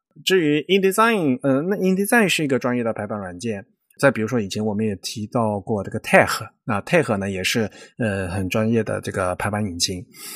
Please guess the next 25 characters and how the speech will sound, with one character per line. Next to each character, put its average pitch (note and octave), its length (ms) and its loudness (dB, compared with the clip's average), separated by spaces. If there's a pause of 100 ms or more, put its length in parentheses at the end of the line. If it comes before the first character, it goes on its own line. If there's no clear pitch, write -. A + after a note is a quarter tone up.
(300)
那 D#3 100 4
么 C3+ 560 10 (540)
InDesign F#3 880 8
正 C#3 180 6
是 D3+ 200 6
如 C3+ 180 8
何 C3+ 180 8
处 E3 220 4
理 A2 160 4
这 B2 160 2
个， G#2+ 360 2 (580)
这 B2+ 100 2
个 A#2 160 4
行 A2+ 240 4
高 C#3 180 8
的 C3 60 4
这 C3 80 0
个 B2+ 80 2
问 A#2+ 160 4
题 A2+ 200 -4
的， A2 140 0
其 - 140 -2
实 B2 140 2
我 A2 120 0
们 G#2 160 -2